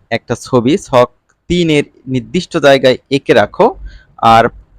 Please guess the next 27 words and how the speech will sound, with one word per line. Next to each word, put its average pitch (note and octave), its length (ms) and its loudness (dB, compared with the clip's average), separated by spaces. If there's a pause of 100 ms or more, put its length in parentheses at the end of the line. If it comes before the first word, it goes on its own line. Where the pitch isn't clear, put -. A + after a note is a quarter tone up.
(460)
পাশে C#3 300 -2
কি - 200 -10
কি E3+ 160 -6
উপকরণ C3+ 500 2
ব্যবহার A#2+ 340 4
করলে A#2 320 0 (120)
তার B2 180 2 (220)
তালিকা A#2 360 0 (120)
টুকে F#3 220 0
রাখো। - 260 -4 (1040)
তো C#3+ 120 0
সৌরচুল্লির F#3 720 -2
ছবিটা D#3 340 0
এখানে C3+ 220 -4 (400)
এঁকে - 280 -2
দেখাতে B2 260 -2
হবে, A#2+ 220 0 (160)
আর A#2+ 160 2 (100)
কি D3+ 140 -6
কি E3+ 80 -2 (100)
উপকরণ C3 340 0 (100)
ব্যবহার A#2+ 300 2
করলাম C#3 240 -4
সেগুলো A#2+ 320 -2 (100)
এখানে A2+ 220 -4
লিখতে C#3 240 -4
হবে। G#2+ 180 -6